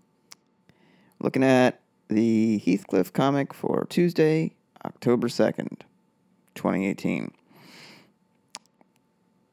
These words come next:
We're in the city. Um, we can tell it's the city. Uh,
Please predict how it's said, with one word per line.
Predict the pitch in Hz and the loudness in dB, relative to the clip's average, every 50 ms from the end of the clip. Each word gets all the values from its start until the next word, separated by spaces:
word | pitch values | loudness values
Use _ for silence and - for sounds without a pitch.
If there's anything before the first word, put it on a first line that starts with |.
| _ _ _ _ _ _ _ _ _ _ - | _ _ _ _ _ _ _ _ _ _ -2
We're | - 131 135 143 143 | 2 4 4 4 4
in | - 165 170 175 175 175 175 175 175 - - - _ _ _ _ - | 4 4 4 4 4 2 0 0 -2 -2 -6 -8 _ _ _ _ -2
the | 143 131 | 0 0
city. | 131 - - - 123 113 123 135 151 180 185 185 _ _ _ _ _ _ _ _ _ _ _ _ _ _ _ _ _ _ _ _ _ _ _ _ _ _ _ _ - | 0 0 0 2 4 4 4 2 2 0 -4 -6 _ _ _ _ _ _ _ _ _ _ _ _ _ _ _ _ _ _ _ _ _ _ _ _ _ _ _ _ -10
Um, | - 127 120 104 101 95 92 - - | -8 -6 -6 -4 -6 -6 -6 -4 0
we | 123 123 | 0 0
can | 117 123 120 | 2 0 0
tell | 120 - 139 135 139 135 135 131 107 - | 2 2 4 4 6 4 4 2 2 2
it's | - 117 117 110 - - - | 2 0 0 0 -4 -16 -12
the | - - 110 | -6 -6 -6
city. | - - 110 107 113 113 113 113 - - - | -4 -2 0 2 2 2 2 0 -2 -4 -2
Uh, | 123 107 107 107 107 107 98 95 | 0 2 2 2 2 2 0 0